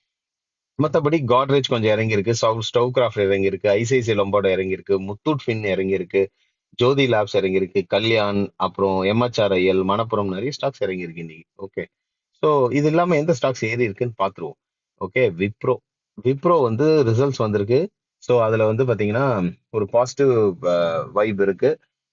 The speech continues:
ஓகே, so வி-, Wipro-வை பொறுத்த வரைக்கும் it's a breakout-ஆ இல்ல ஃப்ரெஷ் என்ட்ரியா அப்படின்லாம் கேட்டீங்கன்னா, ஆ, I would say yes, it is a fresh entry-ன்னு கூட நான்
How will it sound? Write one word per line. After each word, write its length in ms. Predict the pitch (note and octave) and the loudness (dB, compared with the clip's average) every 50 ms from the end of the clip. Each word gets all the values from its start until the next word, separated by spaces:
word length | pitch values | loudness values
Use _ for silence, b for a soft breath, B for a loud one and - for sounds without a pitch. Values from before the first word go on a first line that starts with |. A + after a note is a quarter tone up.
| _ | _
ஓகே, 300 | - G#2 - - D3 E3+ | -10 -6 -4 0 0 0
so 440 | F3 - - C3 C3 C3 B2 A2+ G#2 G2+ - _ _ _ _ _ _ _ | -2 -2 0 0 2 2 0 0 -4 -8 -14 _ _ _ _ _ _ _
வி-, 300 | E3 F3+ F#3+ F3+ D#3+ F3+ | 2 2 4 4 4 2
Wipro-வை 280 | F#3 F3+ F#3+ F#3+ E3+ D3 | 2 4 4 4 4 2
பொறுத்த 240 | B2 B2+ A#2+ A2 A#2 | 2 -2 0 0 2
வரைக்கும் 320 | G#2+ G#2 G#2 A#2 D3 D3+ C3 | 2 2 0 0 0 0 0
it's 180 | G#2+ G2+ - | -2 0 0
a 420 | C3+ C3+ C3+ B2 G#2 F2+ F2 E2+ E2 - _ _ _ _ _ _ _ _ - B2 | 2 2 4 2 2 0 0 -2 -4 -8 _ _ _ _ _ _ _ _ 0 2
breakout-ஆ 560 | B2 C3 C3 - B2+ A2+ G2+ F#2+ G#2+ G#2+ G#2 | 2 2 2 2 0 0 2 0 2 2 2
இல்ல 180 | G2+ G2 G2+ G2+ - | 2 2 0 -2 0
ஃப்ரெஷ் 260 | - B2+ A#2+ - - | 0 0 0 2 0
என்ட்ரியா 540 | A#2+ G#2+ G2+ F#2+ G2 F#2+ G2+ G2+ G2 E2+ F2 | 0 0 0 0 2 2 2 2 2 2 0
அப்படின்லாம் 380 | F2 F#2+ G2+ G#2 G2+ G#2 A2 A2 | 0 0 -2 0 0 -2 -2 -2
கேட்டீங்கன்னா, 720 | G#2 G2+ F#2 G2 F#2+ F#2+ G2 A#2 B2+ A#2+ G#2 F#2+ F2+ F2 - _ _ _ _ _ _ _ _ _ - | -2 -4 -4 -2 -4 -2 -2 -2 -2 -2 -2 -2 -4 -6 -10 _ _ _ _ _ _ _ _ _ -8
ஆ, 500 | F2+ F#2 F#2+ F#2+ F#2+ F#2+ G2 G2 F#2+ - _ _ _ _ _ _ _ _ _ _ _ _ _ _ | -4 -2 -2 0 0 0 0 -2 -4 -6 _ _ _ _ _ _ _ _ _ _ _ _ _ _
I 180 | _ - A#2+ B2+ | _ 0 2 2
would 120 | C3 C3 | 2 2
say 320 | B2 - C#3+ D3 D#3+ D#3+ - - _ _ _ _ _ - | 0 0 0 0 0 -2 -4 -8 _ _ _ _ _ 0
yes, 100 | A2+ C3+ | 0 0
it 220 | C#3+ - - C3+ | 0 0 -2 -2
is 160 | A2+ A2+ G#2+ A2+ | -2 0 0 0
a 60 | G#2+ - | -2 0
fresh 320 | - G#2 G#2 - - G2+ F#2 | 0 0 0 0 0 -2 -2
entry-ன்னு 240 | F2+ - G2+ F#2+ F#2+ | 0 -2 -2 -2 0
கூட 180 | G2 G2 G#2 | 0 -2 0
நான் 140 | F#2+ F2 D#2 | -2 -2 -4